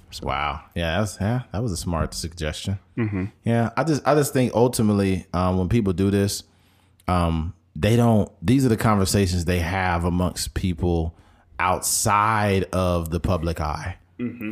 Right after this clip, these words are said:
Speaker 2: So when they're having a conversation in, like, a room and it's, like, five dudes, they're like, "Yeah, uh,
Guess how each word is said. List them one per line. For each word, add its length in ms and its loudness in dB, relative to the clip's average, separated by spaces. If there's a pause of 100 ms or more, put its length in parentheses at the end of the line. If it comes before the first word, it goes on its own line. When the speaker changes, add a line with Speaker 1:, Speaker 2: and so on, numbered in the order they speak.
(100)
Speaker 2:
So 240 6
when 120 4
they're 140 4
having 280 4
a 60 2
conversation 680 2
in, 60 2
like, 200 0
a 40 0
room 240 2
and 80 2
it's, 120 -2
like, 160 -2
five 320 0
dudes, 220 0
they're 60 -2
like, 140 -2
"Yeah, 280 0
uh, 160 2